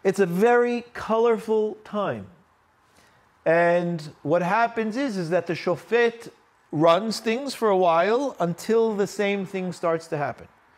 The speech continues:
Bnei Israel go after Avodah Zarah, they're handed into the enemy, they suffer, Ha-, they pray to HaKadosh Baruch Hu, HaKadosh Baruch Hu sends the Shofet. That's the cycle. And it's the whole book. Now,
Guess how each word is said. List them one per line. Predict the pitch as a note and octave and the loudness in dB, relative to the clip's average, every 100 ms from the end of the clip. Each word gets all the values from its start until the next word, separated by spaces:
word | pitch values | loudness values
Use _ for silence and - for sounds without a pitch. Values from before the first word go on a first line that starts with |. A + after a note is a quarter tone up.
| _ _ - | _ _ -4
Bnei | D3 D3+ D#3 | 0 2 0
Israel | C#3 C#3 D#3 G3+ G#3+ G#3+ G#3+ _ _ _ _ | -2 -2 2 2 2 -2 -6 _ _ _ _
go | - D3 | 0 2
after | D3 D#3+ | 2 0
Avodah | C3+ C#3+ C#3 C3+ | -2 0 -2 0
Zarah, | C#3+ E3 F#3+ G3 - - _ _ _ _ _ | 0 2 2 0 -4 -14 _ _ _ _ _
they're | B2+ C#3 | -4 0
handed | D3+ D#3 D3 | 0 -2 -4
into | C#3 C#3+ | -6 -4
the | D3+ | -2
enemy, | G3 G#3+ G#3 G3+ G3 F3 _ _ - | -2 -2 -4 -6 -8 -16 _ _ -12
they | B2 | -10
suffer, | - A3+ G#3 G3+ F#3+ E3+ E3+ _ _ _ _ _ | -2 -2 0 -2 -4 -6 -10 _ _ _ _ _
Ha-, | C3 C3+ | -8 -4
they | C3+ | -6
pray | - - A3 | -4 0 2
to | G#3+ F#3+ | 4 4
HaKadosh | F#3+ G#3+ F#3+ | 4 2 2
Baruch | G3 F3+ - | 0 0 0
Hu, | F3 E3 - - - | -2 -4 -8 -20 -6
HaKadosh | D#3 D3+ E3 C#3+ | 0 2 2 0
Baruch | C#3 | -2
Hu | C#3 | -4
sends | C3+ B2+ A#2 - | -4 -4 -8 -12
the | |
Shofet. | E2+ - - _ | -16 -16 -20 _
That's | E3 D#3+ D#3+ | -2 -2 -4
the | |
cycle. | C3 D3+ - - _ _ _ _ _ _ _ _ _ - | -12 -14 -18 -20 _ _ _ _ _ _ _ _ _ -4
And | D#3 | -2
it's | D3+ | -2
the | C#3 | -6
whole | E3 E3 | -2 -2
book. | A2+ - _ _ _ _ _ _ _ _ _ - - - - _ - | -4 -14 _ _ _ _ _ _ _ _ _ -20 -20 -20 -20 _ -2
Now, | D#3 D3+ | 0 -2